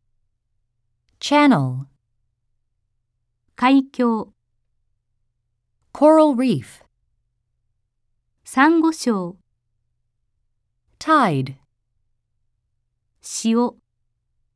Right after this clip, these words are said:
Speaker 1: High tide.
Speaker 2: 満潮。
Speaker 1: Low tide.
Speaker 2: 干潮。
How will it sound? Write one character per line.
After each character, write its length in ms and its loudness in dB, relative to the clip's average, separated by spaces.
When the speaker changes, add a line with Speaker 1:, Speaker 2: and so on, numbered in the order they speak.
Speaker 1:
High 320 2
tide. 640 -4
Speaker 2:
満 380 2
潮。 420 -4
Speaker 1:
Low 320 2
tide. 600 -4
Speaker 2:
干 380 2
潮。 440 -6